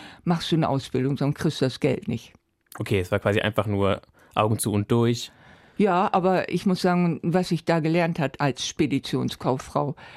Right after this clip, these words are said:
Speaker 1: das hat mich mein Leben lang begleitet, nur im positiven Sinne. Also mit Durchsetzen, mit Umgang mit Behörden, mit Umgang mit Behördenköpfen,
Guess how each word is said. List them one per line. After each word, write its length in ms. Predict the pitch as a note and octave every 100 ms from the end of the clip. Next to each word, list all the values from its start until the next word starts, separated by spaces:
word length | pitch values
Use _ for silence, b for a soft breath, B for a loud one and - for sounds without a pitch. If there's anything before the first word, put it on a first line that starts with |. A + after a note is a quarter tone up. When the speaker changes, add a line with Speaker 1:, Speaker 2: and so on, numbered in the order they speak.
| B -
Speaker 1:
das 340 | E3 - -
hat 140 | D#3+
mich 140 | D3+ C#3
mein 180 | C#3+ C#3
Leben 260 | D3 C#3
lang 260 | B2+ A#2 - _ _ _ _ -
begleitet, 560 | C3 C3 A2+ - -
nur 240 | C3+ E3+ D3+
im 120 | B2
positiven 540 | - - - - B2
Sinne. 280 | B2+ B2 C3
Also 320 | D3 C#3 C#3+
mit 340 | D3 D3+ _ G3+
Durchsetzen, 840 | G3+ - F3 D#3 - E3 D#3 D3+
mit 280 | D3 B2 -
Umgang 420 | G3 F#3+ E3 D#3
mit 200 | E3+ D3+
Behörden, 580 | - D#3 E3 E3 D#3+ E3
mit 180 | D#3 -
Umgang 420 | F3+ E3+ D#3 D3+ -
mit 340 | D#3 - _
Behördenköpfen, 1000 | - D#3 D3 C#3+ C#3 G#3 - - E3+